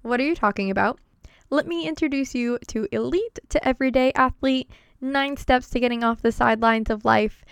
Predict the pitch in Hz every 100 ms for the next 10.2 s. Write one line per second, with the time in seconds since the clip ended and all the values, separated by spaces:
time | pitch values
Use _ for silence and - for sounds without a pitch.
0 | - - - 233 240 226 220 226 220 220
1 | 208 214 214 - 214 208 - - 349 370
2 | 415 - - - 254 349 - 285 277 262
3 | 262 247 240 240 240 - 285 302 - -
4 | 214 214 208 214 - _ _ _ _ _
5 | _ _ - 262 269 262 262 - 339 -
6 | 403 - 254 269 220 214 208 - - -
7 | _ - 277 - 269 262 247 247 233 233
8 | 220 - 214 208 202 - - - 403 427
9 | - - 220 220 214 208 208 214 294 339
10 | 330